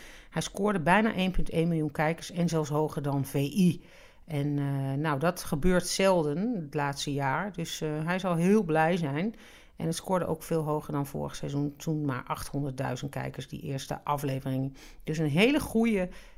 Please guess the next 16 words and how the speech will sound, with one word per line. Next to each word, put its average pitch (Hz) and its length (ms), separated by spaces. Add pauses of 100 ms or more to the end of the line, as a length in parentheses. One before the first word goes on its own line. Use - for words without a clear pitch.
(140)
dinsdag 160 600
voor 151 260
Arjen 131 300
Lubach 135 340
in 135 80
ieder 135 160
geval. 139 400 (260)
Ook 269 240
de 208 60
slimste, 220 500 (100)
eh, 151 680
is 160 120
wel, 147 360
eh, 143 60 (120)
taart, 165 480
eh, 151 80